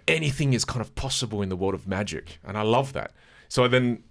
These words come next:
I started to realize, "Oh, this is negotiable. I, I don't have to only make twenty dollars an hour at a petrol station working from five P M to eleven. You know, I, oh, there's different ways. There's different ways to live." And then, Dil, I think one of the most powerful things about that experience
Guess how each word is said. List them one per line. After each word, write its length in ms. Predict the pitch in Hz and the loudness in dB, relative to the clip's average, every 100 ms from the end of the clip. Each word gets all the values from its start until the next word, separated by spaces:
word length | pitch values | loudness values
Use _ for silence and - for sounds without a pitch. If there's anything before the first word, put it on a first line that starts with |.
| _ | _
I 60 | 120 | -2
started 260 | 131 123 117 | 2 2 2
to 80 | 110 | 0
realize, 260 | 151 113 190 | 0 2 4
"Oh, 180 | 247 | 4
this 160 | 139 - | 4 2
is 120 | 151 | 0
negotiable. 600 | 143 127 151 233 - 104 87 | 0 2 2 2 0 2 4
I, 180 | 107 135 | 2 2
I 80 | 143 | 2
don't 120 | 165 | 4
have 180 | 139 160 | 2 2
to 100 | 117 | 2
only 180 | 123 127 | 4 6
make 280 | 110 113 - | 6 4 2
twenty 200 | 127 120 | 2 4
dollars 240 | 110 110 | 4 4
an 60 | 101 | 4
hour 160 | 110 113 | 4 4
at 60 | |
a 40 | 95 | 2
petrol 240 | 120 117 | 0 -2
station 320 | - 104 104 | 0 0 2
working 340 | 101 95 - 104 | 2 2 0 -4
from 220 | 104 98 | -2 -2
five 300 | 98 104 104 | 2 2 0
P 160 | 117 101 | -4 -2
M 160 | 101 92 | -2 -4
to 140 | 98 90 | -8 -4
eleven. 520 | 98 107 135 78 - - _ _ _ _ _ _ | 0 0 0 -4 -8 -18 _ _ _ _ _ _
You 60 | 92 | -8
know, 120 | 87 | -6
I, 200 | 92 95 - | -4 -4 -6
oh, 140 | 117 135 | -6 -2
there's 180 | 107 | -2
different 300 | - 131 101 90 | -2 -2 -2 0
ways. 440 | 110 151 71 - | 0 0 -4 -8
There's 200 | 92 85 | -10 -10
different 420 | - 90 110 98 | -14 -12 -10 -4
ways 200 | 95 95 - | -4 -4 -4
to 80 | |
live." 380 | 87 143 120 78 - - - - - | 0 2 0 -4 -18 -20 -20 -20 -2
And 120 | 123 | 2
then, 300 | 156 160 147 - - _ - - - - | 2 0 -4 -12 -20 _ -20 -20 -20 -2
Dil, 200 | 131 143 | 4 4
I 60 | 139 | 4
think 180 | 165 123 | 2 2
one 120 | 117 | 2
of 40 | |
the 60 | 110 | 4
most 160 | 104 | 4
powerful 320 | - 123 131 123 | 4 4 2 0
things 160 | 107 | -2
about 160 | 92 87 | 0 0
that 140 | 87 | 0
experience 640 | 82 - 92 82 78 - | -2 -2 -2 -2 -6 -8